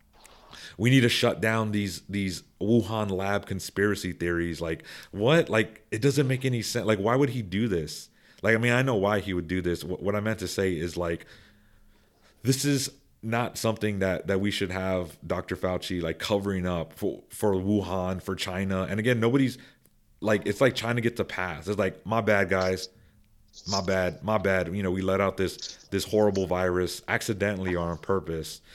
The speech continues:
So what do you think about that? Like, what do you think about the whole, where it came from? 'Cause I, I feel like everybody's like, "Oh, sh-, oh, never mind, shut up." Like, "Hey, man, where did this virus come from?" Y-, y-, you shut up, shut up.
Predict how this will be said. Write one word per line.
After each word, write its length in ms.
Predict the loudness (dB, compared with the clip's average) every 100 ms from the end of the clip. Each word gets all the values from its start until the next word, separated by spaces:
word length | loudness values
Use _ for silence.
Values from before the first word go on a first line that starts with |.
| -20 -6
So 140 | 2
what 80 | 4
do 80 | 4
you 40 |
think 200 | 4 2
about 240 | 2 0 2
that? 340 | 0 -2 -4
Like, 140 | -2 0
what 80 |
do 60 | 0
you 60 | 0
think 200 | -2 -2
about 180 | -2
the 80 | -2
whole, 560 | -2 0 0 0 -2 -8 -2
where 260 | 2 4
it 160 | 2 -2
came 260 | -4 -4
from? 260 | -4 -6 -4
'Cause 180 | -6 -6 -14 2
I, 140 | 2 4
I 160 | 4 4
feel 160 | 4
like 140 | 6 6
everybody's 480 | 4 6 6 6
like, 180 | 4 2 4
"Oh, 160 | 4
sh-, 100 | 4 0
oh, 140 | 0
never 240 | 2 2 2
mind, 200 | 0 0
shut 160 | 0
up." 220 | 0 -2 -4
Like, 220 | -4 -4 -14 -4
"Hey, 100 | 2
man, 280 | 4 4 2
where 180 | 4 4
did 140 | 4
this 120 | 2
virus 320 | 4 6 4 2
come 220 | 2 4
from?" 180 | 2 2
Y-, 60 |
y-, 80 | -2
you 380 | 0 0 2 2
shut 260 | 4 4
up, 240 | 2 -2 -16 _
shut 240 | -2 2 2
up. 240 | 0 -6